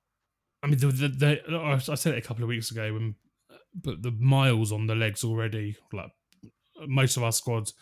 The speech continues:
because we do have such a small squad, have, have done an entire season by mid-March,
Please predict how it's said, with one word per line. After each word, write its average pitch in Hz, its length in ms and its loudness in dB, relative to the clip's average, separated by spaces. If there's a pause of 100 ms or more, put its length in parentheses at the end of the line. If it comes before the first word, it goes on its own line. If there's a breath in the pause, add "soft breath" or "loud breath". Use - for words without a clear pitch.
(260 soft breath)
because 117 300 -2
we 113 60 -2
do 120 180 -2
have 104 160 -6
such - 220 -10
a - 20 -14
small 110 240 -8
squad, 107 340 -4
have, 113 180 -10
have 117 420 2
done 117 180 2
an 104 80 0
entire 107 340 0
season 110 480 0
by 101 200 -4
mid-March, 104 720 -6